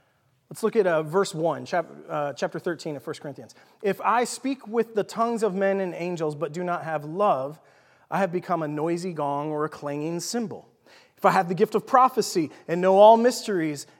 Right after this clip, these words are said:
and all knowledge, and if I have all faith so as to remove mountains but do not have love, I am nothing. And if I give all my possessions to feed the poor,"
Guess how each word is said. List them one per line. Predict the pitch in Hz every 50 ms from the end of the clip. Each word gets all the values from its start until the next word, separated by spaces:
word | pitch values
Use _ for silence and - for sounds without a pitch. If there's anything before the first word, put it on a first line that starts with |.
| _ _ -
and | 180 180
all | 185 196 214 208
knowledge, | 202 208 220 226 208 170 165 156 151 - - _ _ _ _ _ -
and | 165 175 180
if | 170 -
I | 185 180
have | 170 - 190 196 196 208 202 196 185 185 - - _ _ _ _ _
all | - 226 247 269 285 294 277
faith | - - - 302 247 208 170 135 - - - _ _ _ _
so | - - 233 214
as | 214 202 -
to | - 202
remove | 190 185 196 214 226 233 196
mountains | 185 208 240 254 247 240 208 156 156 147 139 - - - _ _ -
but | 185 175 160 151
do | 196 240
not | 262 262 247 233 190
have | 175 - 220 208 190 165
love, | 175 220 277 277 226 175 139 143 165 170 185 208 185 - _ _ _ _ _ _ _ _ _ _ _ _ -
I | 175 185 185 180
am | 180 170 160 156 156
nothing. | 175 190 - - - - - _ _ _ _ _ _ _ _ _ _ _ _ _ _ _ _ _ _ _ _ _ _ _ _ _ _ _ _ _ _ _ _ _ _ _ _ _ _ _ _ _ -
And | 143 175
if | 180 -
I | 185
give | 151 185 160 185
all | 196 240 277
my | 277 269 254
possessions | - 220 180 214 208 185 - 180 151 143 -
to | - - 151
feed | - - 208 208 214 180
the | 202
poor," | - - 190 170 131 104 104 - -